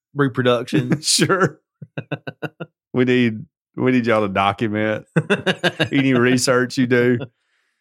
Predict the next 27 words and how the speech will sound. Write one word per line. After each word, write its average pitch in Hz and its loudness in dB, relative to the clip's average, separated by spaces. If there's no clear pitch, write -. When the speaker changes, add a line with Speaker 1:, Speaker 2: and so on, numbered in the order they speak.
Speaker 1:
But 151 -2
their 196 0
tasks 214 0
are 170 2
to 147 0
write 139 2
travel 170 0
diaries, 143 0
pen 160 -2
reports 143 -2
on 123 0
their 120 0
own 143 0
growth, 123 0
and 127 -4
make 123 0
handicrafts 120 -2
or 139 0
film 156 -2
videos 135 0
of 123 0
their 113 -6
travels, 107 -4
reported 117 -2
China 131 -2
Youth 123 -2
Daily 117 -2